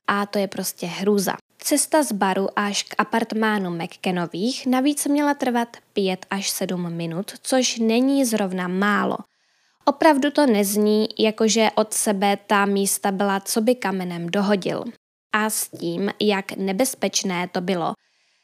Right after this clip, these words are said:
jsme ještě neskončili, protože McKennovi a jejich přátelé se tím,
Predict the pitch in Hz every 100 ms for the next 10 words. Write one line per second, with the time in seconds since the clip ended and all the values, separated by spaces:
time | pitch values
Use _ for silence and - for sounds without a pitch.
0 | _ - - 269 254 254 - 208 202 -
1 | 220 208 - 170 240 262 254 269 202 196
2 | - 208 202 190 202 - 196 202 - -
3 | 190 175 175 185 180 185 - 196 185 175
4 | 165 170